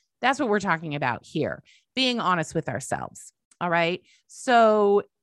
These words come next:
that's what I mean when I'm talking about integrity. I thought that would be fun just to look it up 'cause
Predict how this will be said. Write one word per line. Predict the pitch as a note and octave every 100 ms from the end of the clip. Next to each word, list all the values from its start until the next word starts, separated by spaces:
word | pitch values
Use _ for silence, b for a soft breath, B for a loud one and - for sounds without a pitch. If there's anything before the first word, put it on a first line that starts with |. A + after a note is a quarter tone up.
| _
that's | F#3 F3 G#3 G#3
what | A#3
I | A#3
mean | G3 E3+ E3
when | D3+
I'm | D3+
talking | E3 D#3 E3+ D#3+
about | D3 C#3 C#3 - _
integrity. | F3 F3 F3+ F3+ F3+ F3+ _ _ - - D3 D3+ - - - _ _
I | D#3
thought | D3+ D3
that | - -
would | C#3+
be | C#3
fun | C#3+ C3+
just | C#3+ -
to | C#3
look | C#3+
it | C#3
up | C3
'cause | - D3+